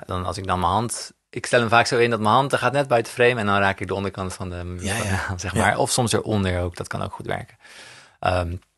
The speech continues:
Speaker 1: ja, je, ik heb ook gepro-, geëxperimenteerd met van die, eh,
Speaker 2: Lav mics.
Speaker 1: lav mics, van die speldenknopjes, maar dat klinkt gewoon nooit zo goed.
Speaker 2: Nee.
Speaker 1: En dat vond ik wel, dan zag ik weer een beetje te kutten met audio-editors en met E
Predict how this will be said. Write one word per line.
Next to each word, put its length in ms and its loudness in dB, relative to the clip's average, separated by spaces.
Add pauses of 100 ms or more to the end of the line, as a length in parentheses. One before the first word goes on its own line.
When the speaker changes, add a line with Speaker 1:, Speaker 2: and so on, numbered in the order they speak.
(440)
Speaker 1:
ja, 200 4
je, 600 -2
ik 100 -8
heb 120 2
ook 100 0
gepro-, 380 2
geëxperimenteerd 480 -4
met 100 -4
van 120 -4
die, 260 -2
eh, 840 -6 (460)
Speaker 2:
Lav 360 4
mics. 360 2
Speaker 1:
lav 280 6
mics, 340 4
van 100 -10
die 20 -8
speldenknopjes, 680 -2
maar 160 6
dat 140 4
klinkt 220 -2
gewoon 540 0
nooit 360 0
zo 100 -6
goed. 340 -10 (180)
Speaker 2:
Nee. 120 -6 (280)
Speaker 1:
En 80 -14
dat 140 -4
vond 140 -6
ik 80 -6
wel, 180 2
dan 100 -8
zag 120 -6
ik 60 -10
weer 100 -10
een 60 -8
beetje 160 -12
te 80 -18
kutten 240 -8
met 160 -8
audio-editors 880 -6
en 80 -10
met 100 -12
E 20 -16